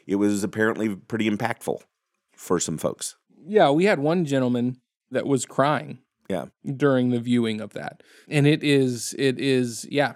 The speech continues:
Speaker 2: it's certainly impactful. Are we gonna talk solutions or just discuss the videos?
Speaker 1: Um, we'll talk
Speaker 2: We've
Speaker 1: sol-
Speaker 2: kinda talked solutions.
Speaker 1: Yes, we've talked about that. But when you can't, you see that it's harming you.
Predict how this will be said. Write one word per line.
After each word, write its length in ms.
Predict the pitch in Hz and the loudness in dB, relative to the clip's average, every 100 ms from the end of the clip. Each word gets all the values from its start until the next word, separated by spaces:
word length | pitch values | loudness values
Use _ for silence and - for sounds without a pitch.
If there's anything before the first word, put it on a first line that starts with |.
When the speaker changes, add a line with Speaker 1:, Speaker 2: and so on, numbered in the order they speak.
| - | -8
Speaker 2:
it's 160 | 135 - | -10 0
certainly 400 | 190 143 131 123 | 0 2 0 0
impactful. 640 | 120 120 113 127 123 135 - | 0 -2 -2 -8 -10 -10 0
Are 100 | 156 | 2
we 140 | 214 | 4
gonna 160 | 302 208 | 2 2
talk 240 | 180 156 | 2 0
solutions 680 | - 147 156 180 240 220 - _ _ | 0 2 2 2 -4 -6 -12 _ _
or 140 | 143 139 | -2 0
just 320 | 135 165 - | 2 2 0
discuss 360 | 139 - 131 - | -4 -2 -2 -2
the 80 | 123 | -6
videos? 420 | 117 92 87 - _ _ _ - | -6 -8 -12 -18 _ _ _ 2
Speaker 1:
Um, 580 | 143 151 151 151 143 127 - _ _ | 4 4 2 2 2 0 -10 _ _
we'll 320 | 123 143 220 | 4 6 6
talk 280 | - 170 147 | 2 0 2
Speaker 2:
We've 100 | 202 | 0
Speaker 1:
sol- 160 | - 330 | 0 2
Speaker 2:
kinda 120 | 226 | 2
talked 300 | - 185 175 | 4 2 2
solutions. 460 | - 120 107 - 127 | -4 -8 -10 -10 -4
Speaker 1:
Yes, 440 | 101 80 - - - - | -4 -4 -10 -14 -18 -8
we've 220 | 104 101 | -6 -4
talked 260 | 120 101 | -4 -4
about 300 | 78 73 - | -8 -10 -12
that. 220 | 67 - - _ _ _ - | -18 -20 -20 _ _ _ 2
But 300 | 120 101 92 | 4 4 0
when 300 | 139 127 120 - | 2 2 -2 -6
you 360 | 110 117 120 107 | -4 0 0 0
can't, 640 | - - 156 175 - - _ _ _ _ _ - | -8 -6 -4 -4 -8 -20 _ _ _ _ _ -10
you 200 | 101 107 | -6 -4
see 460 | - - 175 185 185 | -4 -2 -2 -2 -4
that 340 | 127 123 113 - | 2 2 4 2
it's 460 | 110 - - - - _ _ _ | 0 0 -6 -8 -16 _ _ _
harming 460 | - 127 120 110 101 | -6 0 0 0 -2
you. 340 | 92 60 50 | -2 -4 -10